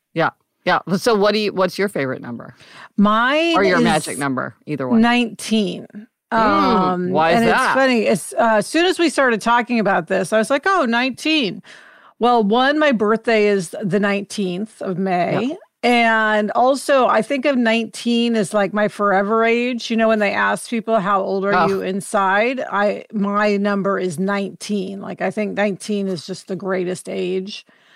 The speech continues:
Speaker 1: Ah.
Speaker 2: Um, and I still feel nineteen. Um, now, I will say my magic number is, uh, is, is not helped by the fact that covid nineteen
Speaker 1: <laughs> Yeah, I was gonna
Speaker 2: has
Speaker 1: say, you,
Speaker 2: arrived.
Speaker 1: it's picked up, and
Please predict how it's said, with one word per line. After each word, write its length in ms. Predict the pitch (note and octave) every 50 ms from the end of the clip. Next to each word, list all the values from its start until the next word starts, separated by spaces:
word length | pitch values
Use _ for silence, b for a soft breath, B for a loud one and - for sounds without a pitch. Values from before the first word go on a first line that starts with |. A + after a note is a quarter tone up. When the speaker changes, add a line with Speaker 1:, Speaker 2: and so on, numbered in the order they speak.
| b
Speaker 1:
Ah. 360 | F3 G3+ C4 C#4+ G#3 G3 G3 F#3+
Speaker 2:
Um, 240 | F#3 F#3 F3 F#3 - -
and 140 | B3 G#3+ G#3+
I 60 | G#3
still 260 | F3 - - A3 G3
feel 300 | - - G#3+ G3 G3+ G3+
nineteen. 720 | F#3+ G3+ G#3 G#3+ A3 A3 - - B3+ B3+ B3+ C4 C#4 D4 C4+ b b b b b b b _ - -
Um, 400 | A#3+ A#3+ A#3 A3+ A3+ A3 G#3+ A3
now, 160 | A#3 A#3 A#3+
I 100 | B3 A#3+
will 300 | A#3 B3 D#4+ F#4 G4+ F4+
say 320 | - - - D4+ C#4 C4+
my 240 | C4 B3 A#3 A3+ A3+
magic 600 | A3+ A3 A3 A3 A#3 B3 B3+ A3+ G#3 A#3+ A#3+ -
number 800 | F#3 G3 A3+ A#3 A#3+ A3+ A3+ G#3+ G3+ G3 G3 G3 G3 G3 G3 -
is, 220 | G3+ G#3+ F#3+ -
uh, 300 | A3 - - G#3 G#3 - -
is, 340 | G#3 A3+ A3+ G#3 G3 E3+ -
is 180 | D4+ A#3 F#3+ G3+
not 200 | B3+ C4+ C4+ A3
helped 460 | E3 F#3+ C4 C#4 C#4 A#3+ - - G3
by 160 | A3 G3 F#3+
the 140 | F3+ G3 F3
fact 340 | - G3+ G3 F#3+ F#3+ F#3 -
that 200 | G3 - - -
covid 520 | - - A3+ A#3+ B3 G#3 F#3+ G#3 F#3+ F3
nineteen 400 | G3 G3 G3 F#3+ - - - A3
Speaker 1:
<laughs> 80 | F3 -
Yeah, 340 | C#4 - A3+ A#3+ C4+ - -
I 60 | C#4
was 80 | B3 -
gonna 140 | - B3 A#3+ G#3+
Speaker 2:
has 100 | G#3+ F3+
Speaker 1:
say, 220 | - G#3+ A3+ A3
you, 80 | F#3 G3+
Speaker 2:
arrived. 540 | G3+ G3+ F#3 F3 F3+ F#3 G3+ - - - -
Speaker 1:
it's 180 | A3+ A#3+ -
picked 320 | - - C4 A#3+ B3+ - -
up, 220 | C4+ B3+ C4 -
and 180 | C#4 B3 G3